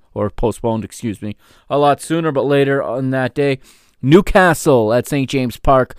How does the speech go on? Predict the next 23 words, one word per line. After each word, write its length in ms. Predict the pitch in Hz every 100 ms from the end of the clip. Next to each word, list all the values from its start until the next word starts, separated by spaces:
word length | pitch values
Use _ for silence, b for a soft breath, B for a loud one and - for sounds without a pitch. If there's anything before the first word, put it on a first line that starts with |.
| b b -
hold 320 | - 220 220
the 100 | 214
champions 600 | - 202 185 175 170 139
Liverpool 640 | 160 175 - 160 131 110 -
nil-nil. 840 | 113 104 127 196 180 147 208 139 92 - _
Liverpool 600 | 107 131 170 175 160 117
continues 720 | - 107 - 170 196 113 - - b b b
on 120 | 120
a 60 | 107
skid 420 | - - 143 151
on 160 | 120 117
Friday, 520 | - 123 165 175 143
January 640 | 110 147 190 180 156 135 117
the 100 | 113
first, 380 | - 190 -
New 220 | 147 208 233
Year's 460 | 170 123 107 - -
Day 260 | 175 190 185 _ _ _ _ _ _
at 140 | 107 -
Goodison 380 | 156 - 135
Park. 280 | - 147 143 -
Everton 560 | 156 202 196 185 139
drop 440 | 104 139 165 135